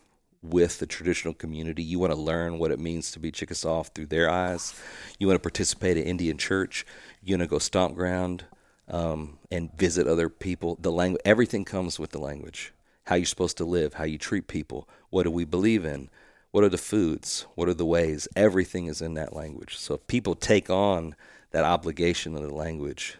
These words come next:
they become better, more full, mm, happy, healthy, productive Chickasaws. 'Cause that language is, I mean, it's medicine. It's not a joke. It's powerful. It changed your life. It changed my life.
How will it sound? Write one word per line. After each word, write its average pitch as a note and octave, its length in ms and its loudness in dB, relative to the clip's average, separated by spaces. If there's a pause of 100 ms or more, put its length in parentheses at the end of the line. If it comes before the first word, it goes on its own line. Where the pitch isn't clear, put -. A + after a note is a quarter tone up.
they F2 140 0
become D#2+ 600 -6
better, D#2+ 520 -2 (1000)
more E2 300 0
full, D#2 720 0 (1120)
mm, D2 380 -14 (320)
happy, D#2+ 680 -4 (100)
healthy, D#2+ 440 -4
productive - 760 -6 (800)
Chickasaws. - 880 -8 (240)
'Cause D#2 180 -6
that C2 180 -2
language D#2 460 -6
is, - 340 -10
I - 40 -4
mean, F#2 140 0
it's - 140 -8
medicine. D2+ 460 -4
It's - 140 -10
not E2+ 160 -6
a C2+ 40 -6
joke. - 420 -8 (600)
It's - 120 -12
powerful. - 640 -4
It D#2+ 140 -6
changed D2+ 300 -4
your - 100 -10
life. - 280 -6
It - 60 -14
changed A2 220 4
my F#2 140 0
life. D#2+ 340 -4